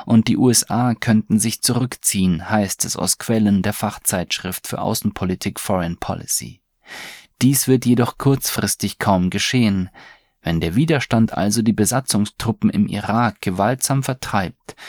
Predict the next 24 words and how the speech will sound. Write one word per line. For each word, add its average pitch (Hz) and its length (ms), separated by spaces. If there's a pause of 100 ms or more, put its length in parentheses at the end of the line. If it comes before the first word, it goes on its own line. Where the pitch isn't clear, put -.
(200)
wird 101 300
dies 135 240
wahrscheinlich 92 600
einen 104 240
umgehenden 95 760
Rückzug 95 600
der - 160
U 113 100
S - 220
A 85 160
aus - 260
Syrien 82 540
erzwingen. - 600 (1500)
Diese 127 260
Vertreibung 80 800
der - 180
U 104 100
S 95 220
A 110 180
aus 98 300
Syrien 117 680
wird 117 360
zur - 200
Niederlage 110 840